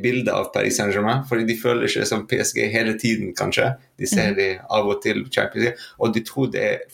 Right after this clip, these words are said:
Speaker 1: P S G er fortsatt sånn i ligaen. Men,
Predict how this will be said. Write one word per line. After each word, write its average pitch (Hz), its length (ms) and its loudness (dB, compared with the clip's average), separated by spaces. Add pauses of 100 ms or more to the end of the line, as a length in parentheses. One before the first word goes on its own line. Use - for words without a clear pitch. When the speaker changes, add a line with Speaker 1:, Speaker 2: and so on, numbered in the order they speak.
(120)
Speaker 1:
P 113 160 0
S 110 120 -2
G 117 180 0
er - 60 0
fortsatt - 540 -2
sånn 110 320 2
i 90 160 0
ligaen. 98 460 0 (440)
Men, 110 320 0